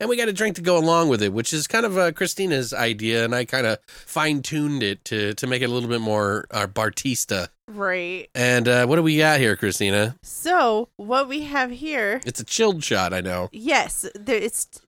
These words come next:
Speaker 2: two shots of eggnog mix.
Speaker 1: You pour it in a mixer
Speaker 2: Yeah, you,
Speaker 1: with
Speaker 2: you,
Speaker 1: ice.
Speaker 2: you have a mixer s-, eh, with ice in it. You put two shots of eggnog in it.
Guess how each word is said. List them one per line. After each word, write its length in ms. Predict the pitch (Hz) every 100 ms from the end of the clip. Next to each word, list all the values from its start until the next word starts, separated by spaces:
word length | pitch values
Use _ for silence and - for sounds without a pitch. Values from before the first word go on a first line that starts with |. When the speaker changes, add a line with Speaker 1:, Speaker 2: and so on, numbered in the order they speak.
| -
Speaker 2:
two 180 | - 359
shots 400 | - 359 320 -
of 140 | 208 -
eggnog 580 | 233 320 262 196 190 180
mix. 480 | 190 185 - - -
Speaker 1:
You 80 | -
pour 220 | 117 156
it 80 | 165
in 80 | 160
a 60 | 139
mixer 480 | 156 - 95 104 -
Speaker 2:
Yeah, 260 | 214 185 -
you, 80 | 110
Speaker 1:
with 200 | 131 185
Speaker 2:
you, 40 |
Speaker 1:
ice. 300 | 143 101 120
Speaker 2:
you 140 | 214 240
have 200 | 247 226
a 60 |
mixer 540 | 240 240 - - 202 202 _ -
s-, 160 | - - -
eh, 140 | 196
with 220 | 208 262
ice 320 | 233 240 240 -
in 100 | 214
it. 200 | 208 185
You 100 | 214
put 260 | - 240
two 380 | - - 262 240
shots 380 | 208 - 247 -
of 80 | 214
eggnog 440 | 208 220 233 247
in 120 | 247 262
it. 160 | 262